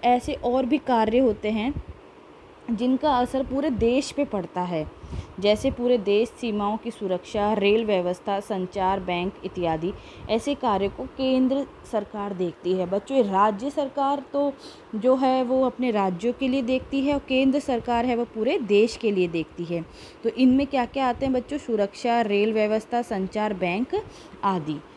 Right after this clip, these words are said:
तो बच्चों इस तरह से देखिए आप सभी की यहाँ पे worksheet समाप्त होती है। उम्मीद करती हूँ बच्चों आप सभी को मेरा video अच्छा लगा है, तो like button दबा करके आप सभी video को like करें, ज़्यादा से ज़्यादा share करें, साथ ही साथ comment box में ज़रूर comment करके बताएं कि आप सभी को मेरा video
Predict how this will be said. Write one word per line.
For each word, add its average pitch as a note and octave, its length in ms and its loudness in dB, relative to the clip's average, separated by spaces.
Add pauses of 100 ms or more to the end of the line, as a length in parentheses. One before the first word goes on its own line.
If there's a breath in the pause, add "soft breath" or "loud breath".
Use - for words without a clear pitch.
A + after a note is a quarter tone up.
(120)
तो B3 80 -4
बच्चों C#4 260 0
इस C#4 160 -4
तरह A#3 200 -2
से A3+ 160 -6
देखिए G#3 320 -2
आप A3+ 180 2
सभी G#3 260 -4
की A3+ 140 -8
यहाँ G#3 180 -2
पे G#3 140 -6
worksheet G3 480 -4
समाप्त F3 440 -4
होती G#3+ 260 -4
है। B3+ 200 0 (360 loud breath)
उम्मीद C4 280 4
करती B3+ 320 -2
हूँ B3+ 80 2
बच्चों A#3 280 0
आप A#3 120 2
सभी A3+ 260 -2
को A#3+ 120 -4
मेरा A#3 220 0
video G3+ 340 2
अच्छा G3+ 320 0
लगा A3 280 0
है, A3+ 180 0
तो A#3+ 140 -4
like G#3+ 340 0
button A#3 260 -2
दबा G#3+ 240 0
करके A3 320 -6
आप G#3+ 120 -2
सभी G#3+ 240 -4
video G3 340 0
को G3 120 -2
like F3+ 320 0 (100)
करें, A#3+ 240 0 (440 loud breath)
ज़्यादा G#3+ 320 2
से B3+ 180 -2
ज़्यादा A3 300 0
share G#3 320 0
करें, A#3 300 0
साथ B3 340 -4
ही C4 80 -4
साथ B3 180 -2 (140)
comment A#3 360 0
box A3+ 240 -2
में B3 140 0
ज़रूर G3+ 340 0
comment A#3 340 -2
करके A#3 260 -6
बताएं G#3+ 360 -4
कि C4 120 -4
आप G#3+ 160 -2
सभी F3+ 240 -4
को F3+ 140 -8
मेरा F#3 240 -2
video F3 380 -4